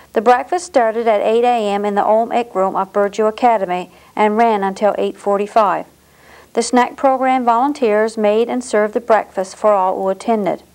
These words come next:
There was a wide variety of food to choose from, so everyone could enjoy their favorites from the group. Breakfast included pancakes, French toast, fresh fruit,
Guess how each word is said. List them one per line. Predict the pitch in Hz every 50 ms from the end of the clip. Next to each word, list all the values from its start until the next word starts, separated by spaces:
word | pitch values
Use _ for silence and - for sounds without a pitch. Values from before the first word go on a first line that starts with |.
| _ - - - - -
There | - 226
was | 226 233 233 226
a | 220
wide | 208 220 226 262 311 320
variety | 285 320 294 240 220 214 214 214 220
of | 208 208
food | 208 - 269 277 269 262
to | - 226
choose | - - - 233 226 214 -
from, | - - 202 190 185 185
so | - - -
everyone | - 233 262 277 285 220 208 202
could | 208 - 226 208
enjoy | 214 208 202 - 208 202 202
their | 226 233
favorites | 226 - - 262 247 190 180 175 170 165 - -
from | - - 196 190 185
the | 190
group. | 185 - 220 208 170 - - - _ _ _ _ _ _ _ _ - - _ _ - - - - - _ -
Breakfast | 226 220 214 - - 262 262 -
included | 269 262 262 - 240 214 214 208 208 208
pancakes, | - - 220 214 214 214 - 254 247 262 262 262 - -
French | - - - 220 240 254 - -
toast, | - - 247 220 220 220 220 - - - - _ _ - - - - - _
fresh | - - - 240 262 262 262 -
fruit, | - - 220 214 220 226 220